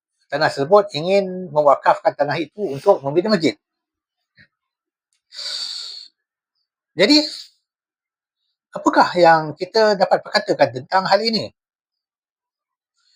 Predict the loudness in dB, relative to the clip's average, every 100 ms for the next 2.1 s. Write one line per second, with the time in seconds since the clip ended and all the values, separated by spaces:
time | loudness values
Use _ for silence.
0 | _ -2 0 2 0 -4 -6 -8 -10 -10
1 | -2 -2 0 2 2 0 -4 _ -16 -14
2 | -14